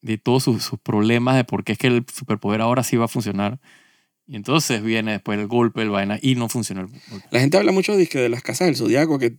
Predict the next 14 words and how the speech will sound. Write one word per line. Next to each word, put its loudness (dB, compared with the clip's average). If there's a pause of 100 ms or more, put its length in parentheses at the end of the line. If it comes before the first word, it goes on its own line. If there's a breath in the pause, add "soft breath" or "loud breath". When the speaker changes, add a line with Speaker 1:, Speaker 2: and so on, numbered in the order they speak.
Speaker 2:
shonen, 4
shonen, 2
pero 4 (140)
Casas 2
del 0
Zodiaco 2
fue 2
mucho 2
más 2
original 2
que -6
esta 0
vaina. 0 (220)
Speaker 1:
Sí. -10